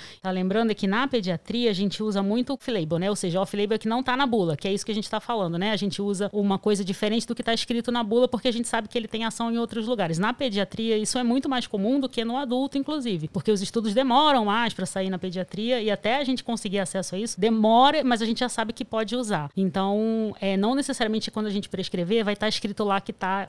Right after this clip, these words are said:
usando para crianças acima de, em geral, é dois anos o corte, né? Então, isso é uma outra coisa que os pais sempre têm preocupação na hora que vão ler a bula, é, de que não foi testado em menores de dois anos, porque geralmente não é mesmo.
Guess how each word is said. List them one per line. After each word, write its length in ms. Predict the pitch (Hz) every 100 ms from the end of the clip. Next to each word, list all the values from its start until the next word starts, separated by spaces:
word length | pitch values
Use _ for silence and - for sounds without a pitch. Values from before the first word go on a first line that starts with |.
| -
usando 420 | 214 170 190 208
para 260 | - 196 196
crianças 600 | - 202 190 196 208 196
acima 340 | 180 202 196
de, 240 | 175 196 196
em 120 | 214
geral, 200 | 202 185
é 80 | 196
dois 300 | 190 202 170
anos 260 | 175 170 160
o 60 |
corte, 440 | - 156 147 113 160
né? 120 | 165
Então, 240 | 165 170
isso 120 | 180 196
é 40 |
uma 100 | 190
outra 200 | 208 220
coisa 260 | - 202 196
que 100 | 214
os 80 |
pais 200 | - 190
sempre 180 | 254 269
têm 80 | 302
preocupação 460 | 285 269 233 240 226
na 60 |
hora 80 | 214
que 120 | 220
vão 160 | 208 214
ler 120 | 214
a 80 | 226
bula, 320 | 190 170 165 - - - - -
é, 360 | 180 175 170 165
de 260 | 156 180
que 120 | -
não 120 | 185 185
foi 160 | 202
testado 360 | 165 - 180 185
em 40 |
menores 360 | 196 190 190 185
de 80 | 185
dois 280 | 196 202
anos, 260 | 165 165 -
porque 260 | - - 175
geralmente 440 | 175 175 170 180
não 180 | 180 196
é 80 | 202
mesmo. 400 | 165 143 147